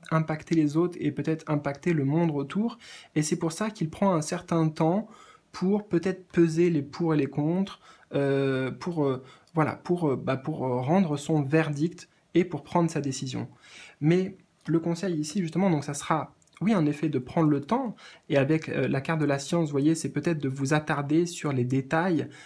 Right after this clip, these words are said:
de, euh, la science, euh, bah, justement, euh, c'est le lan-, c'est, euh, c'est très lié au, euh, comment vous dire ? Enfin, c'est le langage scientifique, vous voyez, donc, euh, on décortique, on analyse, donc, euh,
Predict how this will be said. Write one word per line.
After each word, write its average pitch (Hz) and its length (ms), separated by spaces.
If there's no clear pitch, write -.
de, 131 460
euh, 127 200
la 127 140
science, 175 480
euh, 131 160
bah, 127 300
justement, 147 600
euh, 123 60
c'est 127 180
le 131 100
lan-, 131 260
c'est, 131 300
euh, 123 220
c'est - 260
très - 260
lié 156 340
au, 123 300
euh, 139 200
comment 135 260
vous 127 140
dire ? 123 280
Enfin, 135 180
c'est - 120
le 143 80
langage 147 340
scientifique, 170 480
vous 151 60
voyez, 147 220
donc, 131 220
euh, 123 120
on 131 120
décortique, 160 880
on 135 160
analyse, 160 760
donc, 139 320
euh, 131 240